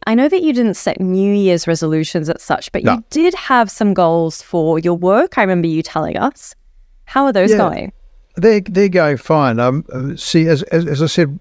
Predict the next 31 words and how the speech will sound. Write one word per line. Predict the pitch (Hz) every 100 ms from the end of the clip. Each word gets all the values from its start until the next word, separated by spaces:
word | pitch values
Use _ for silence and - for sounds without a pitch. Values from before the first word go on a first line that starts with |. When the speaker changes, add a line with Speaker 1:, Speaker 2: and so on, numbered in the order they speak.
| -
Speaker 2:
one | 175
of | 202
the | 170
things | 175 135 143
you |
have | 120 135 -
to | -
do | 104 123 120 117
as | 110
a, | 113 110 - _ _ _ _ -
as | 113
a | 120 110 107 107
specialist | - - 123 - 123 -
or | 104 104
a, | 104 - -
a | 113
doctor, | 101 117 - 123 110
and, | 110
uh, | 113 139 - -
in | 139 131
many | 143 127 113
other | 110
professions | - 110 123 - 110
as | 95 95
well, | 117 98 - - -
is | 117
have | 143
this | 123 -
continuing | - 139 - 147 131 117 95
professional | 113 123 117 - 107
development. | 92 107 131 113 82